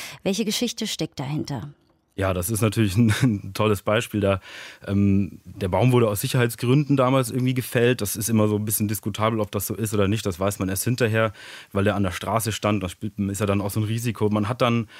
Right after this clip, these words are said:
Speaker 2: aber dann doch irgendwie so eine Art von Wertschätzung und Liebe diesem Baum gegenüber gehabt, dass man den in einen Carport gepackt hat. Es sieht ein bisschen aus wie so ein Carport mit Glasscheiben außenrum.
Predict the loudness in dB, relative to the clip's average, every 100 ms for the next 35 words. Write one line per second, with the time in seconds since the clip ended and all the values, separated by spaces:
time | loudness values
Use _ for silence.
0 | -20 -20 -6 0 4 2 0 -8 -6 -2
1 | -2 2 4 4 2 2 2 2 0 0
2 | 0 2 0 -2 -2 -2 -2 0 0 0
3 | 2 2 2 2 2 2 0 0 -2 -2
4 | -2 0 2 2 2 0 -2 -6 -2 0
5 | 0 0 0 0 -4 -12 -12 -8 -8 -2
6 | 0 0 -2 -14 -12 -10 -8 -6 -4 -4
7 | -2 -2 -2 -4 -4 -2 0 0 0 -2
8 | -2 -2 0 0 0 -2 0 2 2